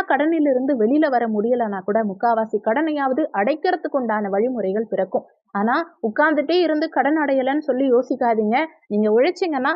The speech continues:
கண்டிப்பா உங்க உழைப்புக்கான சன்மானம் நிச்சயமா கிடைக்கும். அது மூலமா கடனை கொஞ்சம் கொஞ்சமா பைசல் செய்யக்கூடிய அமைப்பை உண்டாக்கும். கர்ம தொழில் ஸ்தானமான பத்தாம் பாவகத்துல குரு பகவான் அமர்ந்திருக்கக்கூடிய அமைப்பு, பணம் சார்ந்த தொழில் செய்றவங்க,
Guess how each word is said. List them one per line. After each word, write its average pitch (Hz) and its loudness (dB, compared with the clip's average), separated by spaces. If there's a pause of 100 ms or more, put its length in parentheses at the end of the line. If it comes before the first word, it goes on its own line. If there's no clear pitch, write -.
(120)
கண்டிப்பா 233 -2
உங்க 202 0
உழைப்புக்கான 254 0
சன்மானம் 208 -4
நிச்சயமா 202 -4
கிடைக்கும். 202 -4
அது 208 -2
மூலமா 190 -6
கடனை 269 -2
கொஞ்சம் 247 -4
கொஞ்சமா 226 -4 (300)
பைசல் 349 2
செய்யக்கூடிய 214 -2
அமைப்பை 208 -6
உண்டாக்கும். 190 -6
கர்ம 359 2
தொழில் 349 2
ஸ்தானமான 269 -2
பத்தாம் 339 0
பாவகத்துல 269 0
குரு 240 0
பகவான் 277 -2
அமர்ந்திருக்கக்கூடிய 233 -2
அமைப்பு, 180 -4
பணம் 320 0
சார்ந்த 349 0
தொழில் 269 0
செய்றவங்க, 214 0